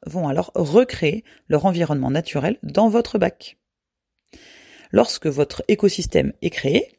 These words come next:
au bout de quelques mois, si tout se passe bien, il est conseillé de créer un système à étages.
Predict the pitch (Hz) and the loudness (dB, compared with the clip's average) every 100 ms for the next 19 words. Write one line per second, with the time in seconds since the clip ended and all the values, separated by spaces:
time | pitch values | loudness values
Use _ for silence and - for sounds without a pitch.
0 | - 160 165 151 - 135 143 139 240 - | -8 -4 -2 0 0 0 0 -2 -2 -4
1 | - - 135 123 - - _ - - - | -10 -2 -2 -2 -10 -12 _ -20 -20 -20
2 | - - 190 240 226 202 - 156 233 196 | -20 -12 -2 0 0 -2 0 0 0 -2
3 | - 190 233 285 277 - - 220 165 - | -4 -2 -2 -2 -6 -4 0 0 0 -4
4 | 170 - - - | -6 -6 -6 -6